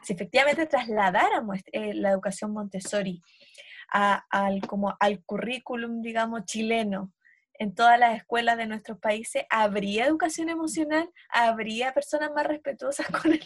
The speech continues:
otro? ¿Habría desarrollo de habilidades y no de contenido? Entonces, ¿Por qué crees tú, Javi, que se debe esto a que, a que sea tan,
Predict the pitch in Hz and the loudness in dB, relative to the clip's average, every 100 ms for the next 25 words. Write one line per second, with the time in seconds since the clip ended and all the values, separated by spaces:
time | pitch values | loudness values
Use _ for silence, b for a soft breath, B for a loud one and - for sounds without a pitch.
0 | - 381 415 - 311 _ _ - B B | 0 0 0 -2 -4 _ _ -18 B B
1 | B - 226 226 247 277 285 262 240 - | B 0 0 0 0 6 6 6 0 0
2 | 240 233 247 262 247 233 220 208 233 269 | 0 0 0 -2 -4 -6 -6 2 2 2
3 | 269 247 254 247 233 226 208 254 349 277 | -4 -8 -10 -8 -10 -8 -8 -6 -6 -6
4 | 202 _ b b b b 214 - 226 233 | -8 _ b b b b -8 -4 -6 -6
5 | - 233 226 226 220 214 208 202 196 202 | -6 -4 -4 -4 -6 -6 -4 -4 -4 -6
6 | _ _ _ B B - 277 440 523 453 | _ _ _ B B -4 -2 0 0 0
7 | - 302 311 302 302 294 285 254 247 247 | -4 -2 2 2 2 -2 -2 -2 -2 -4
8 | - 285 277 254 - 226 233 - 254 254 | -4 -4 -4 -6 -8 -8 -8 -6 0 0
9 | 254 254 - | 0 -4 -8